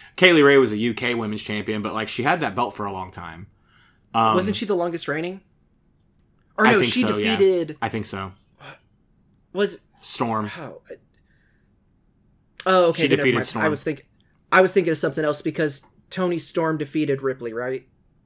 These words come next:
Speaker 1: Yes.
Speaker 2: To win it? Okay. Um, but yeah, so, but Kay-, yeah, Kaylee Ray was the former N X T U K champion.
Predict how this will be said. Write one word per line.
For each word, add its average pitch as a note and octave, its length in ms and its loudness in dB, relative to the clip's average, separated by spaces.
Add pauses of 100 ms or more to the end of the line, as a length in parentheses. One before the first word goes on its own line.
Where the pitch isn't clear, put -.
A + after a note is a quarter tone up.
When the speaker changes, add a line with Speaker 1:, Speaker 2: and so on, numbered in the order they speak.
(760)
Speaker 1:
Yes. A2 760 -2
Speaker 2:
To D#3+ 100 -8
win D3+ 160 -4
it? D#3 160 -8 (460)
Okay. C3+ 300 -6 (580)
Um, C#3 480 -4 (800)
but E3 140 0
yeah, C#3+ 160 -2
so, C#3 480 -4 (200)
but D#3 180 -8
Kay-, F#3 140 0
yeah, B2+ 120 -2
Kaylee F#3 260 2
Ray E3 160 2
was D3+ 180 -2
the C#3 120 -6
former D3 520 -6
N C#3+ 120 -4
X C3+ 140 -10
T C#3 100 -6
U C3 80 -6
K F3+ 160 -2
champion. D#3 480 -4